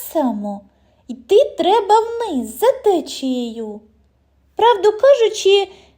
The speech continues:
від втоми я вже вмираю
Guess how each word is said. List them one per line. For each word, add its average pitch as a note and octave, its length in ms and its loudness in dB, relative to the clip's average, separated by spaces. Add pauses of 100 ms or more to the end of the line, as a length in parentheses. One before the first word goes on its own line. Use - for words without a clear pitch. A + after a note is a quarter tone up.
(160)
від G#4 160 2
втоми A#4 540 0
я A4 180 4
вже G#4 300 -2
вмираю G#4 960 -2